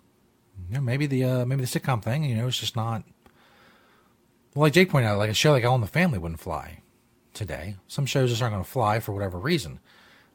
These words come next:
People think, some people think A B C was looking for a reason to get rid of the show. I, I mean, I don't know.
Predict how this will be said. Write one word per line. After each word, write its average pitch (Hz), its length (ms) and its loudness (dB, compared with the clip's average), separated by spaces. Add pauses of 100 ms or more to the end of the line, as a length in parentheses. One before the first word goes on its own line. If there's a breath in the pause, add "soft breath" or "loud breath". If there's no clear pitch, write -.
People 131 160 2
think, 117 260 0
some 131 140 0
people 117 160 2
think 117 160 0
A 117 80 4
B 110 80 2
C 123 180 2
was 104 120 0
looking 113 140 0
for 110 100 -4
a - 20 -2
reason 110 200 0
to 110 40 -2
get 107 100 -2
rid 110 120 0
of 107 40 0
the 104 60 -2
show. 131 340 0 (140)
I, - 180 -10
I 127 40 -6
mean, 127 120 -6
I 127 100 -4
don't 123 120 -2
know. 82 160 -4